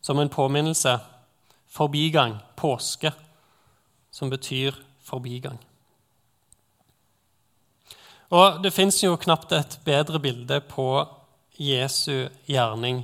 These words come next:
og det er jo ikke tilfeldig at det er under påskemåltidet, nettopp dette måltidet, der Jesus innstifter sin nye pakt. Nattverden er en fortsettelse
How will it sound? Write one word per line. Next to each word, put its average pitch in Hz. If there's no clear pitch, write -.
og 151
det 143
er 139
jo 131
ikke 160
tilfeldig 156
at 151
det 139
er 156
under 131
påskemåltidet, 147
nettopp 147
dette 139
måltidet, 139
der 139
Jesus 139
innstifter 139
sin 135
nye 143
pakt. -
Nattverden 170
er 165
en 170
fortsettelse 202